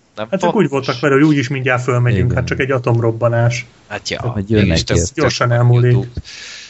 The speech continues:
Speaker 3: De meg, meg, meg
Speaker 1: Ah.
Speaker 3: értitek, hogy mi a fene volt ez a pince? Tehát egy, egy, egy egész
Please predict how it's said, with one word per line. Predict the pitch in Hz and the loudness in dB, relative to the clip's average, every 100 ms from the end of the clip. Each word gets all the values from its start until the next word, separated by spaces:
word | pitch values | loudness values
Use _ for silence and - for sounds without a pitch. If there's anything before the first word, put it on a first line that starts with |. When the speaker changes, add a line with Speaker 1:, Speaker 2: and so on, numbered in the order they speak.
| - | -8
Speaker 3:
De | - 85 104 | -4 -4 -4
meg, | 113 110 | -8 -8
meg, | 117 - | -10 -6
meg | 120 | -2
Speaker 1:
Ah. | 156 | 0
Speaker 3:
értitek, | 143 120 110 110 | 0 -2 0 0
hogy | 120 113 - | 2 0 -2
mi | 147 | -2
a | 151 | -2
fene | - 107 92 | 2 2 4
volt | 92 92 95 | 4 4 2
ez | 90 | 2
a | - | 2
pince? | 104 104 92 - 82 - | 2 2 0 0 -2 -2
Tehát | - 85 90 - - - _ | 0 2 2 -4 -20 -20 _
egy, | - - - 110 - | -8 -4 -2 -2 -2
egy, | 76 - - - - | -4 -6 -14 -14 -10
egy | 120 - | -10 -2
egész | 127 110 98 95 - | 0 4 4 4 0